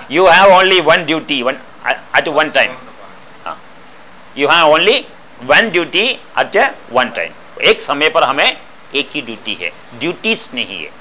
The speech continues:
तो पूरे समाज के लिए हम ड्यूटीज बहुवचन का प्रयोग कर सकते हैं, परंतु समष्ट-, समष्टि की दृष्टि में,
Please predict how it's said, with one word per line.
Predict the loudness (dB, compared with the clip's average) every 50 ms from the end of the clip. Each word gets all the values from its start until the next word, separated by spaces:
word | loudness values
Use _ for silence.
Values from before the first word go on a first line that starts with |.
| -20 -20 -20 -20 -20 -20 -20 -20 -20 -20 -20 -20 -16 -10 -8
तो | -6
पूरे | 0 2 4 4 4
समाज | 4 2 2 4 4 4 2 2
के | 2 2 2
लिए | 4 4
हम | 4 2 2 0
ड्यूटीज | 0 0 0 2 0 0 0 2
बहुवचन | 4 6 6 6 6 4 4 4
का | 4 4 4
प्रयोग | 4 4 4 6 6 6 4 4
कर | 4 2
सकते | 4 2 2 2 4 4
हैं, | 4 6 6 6 6 4 2 -4 -6 0 0
परंतु | 2 2 2 2 0 0 0 0
समष्ट-, | 0 2 2 2 0 -2 -10 -20 -20 -20 -6 0
समष्टि | 0 2 2 0 -2 -4 -6
की | -4 -4 -4
दृष्टि | -4 -4 -4 -2 -2 -2
में, | 0 -2 -4